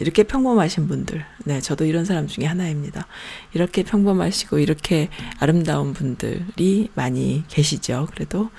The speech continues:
어, 너무 감사드리고요. 또, 어, 살짝 하나만 더 볼까요? 음. 네, 지금 애틀란타 문파님께서 메시지 주셨어요.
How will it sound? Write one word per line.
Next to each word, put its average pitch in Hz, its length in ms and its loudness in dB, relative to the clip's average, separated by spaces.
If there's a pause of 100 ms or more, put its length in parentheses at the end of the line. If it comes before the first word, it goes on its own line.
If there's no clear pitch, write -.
(460)
어, - 80 -4
너무 131 260 -2
감사드리고요. 170 800 -2 (680)
또, 190 540 4
어, 170 480 -2 (120)
살짝 - 360 -4
하나만 185 340 2
더 151 300 -6
볼까요? 202 600 -4 (920)
음. - 380 -6 (3250)
네, 147 360 -2 (720)
지금 - 180 -2
애틀란타 196 380 4
문파님께서 160 680 2
메시지 156 440 0
주셨어요. 160 800 -2